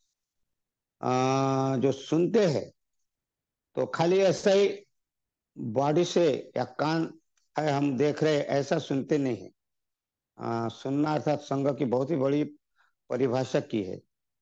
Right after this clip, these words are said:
अ, इसको ऐसा कहते हैं, संघ तीन प्रकार से वंदित होता है। तीन प्रकार से कैसा होता है?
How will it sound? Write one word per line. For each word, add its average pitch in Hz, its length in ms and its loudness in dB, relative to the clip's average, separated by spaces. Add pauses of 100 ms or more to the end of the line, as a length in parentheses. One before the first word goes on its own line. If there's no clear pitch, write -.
(120)
अ, 113 760 -4
इसको 151 480 -2
ऐसा 135 220 0
कहते - 320 -2
हैं, 135 260 0 (1200)
संघ 139 520 -2 (720)
तीन 151 240 0
प्रकार 117 440 -2
से 131 460 -4
वंदित 117 440 -2
होता - 220 -12
है। - 120 -18 (1700)
तीन 156 160 0
प्रकार 160 340 2
से 170 120 2
कैसा 151 280 2
होता 139 260 2
है? 139 240 -2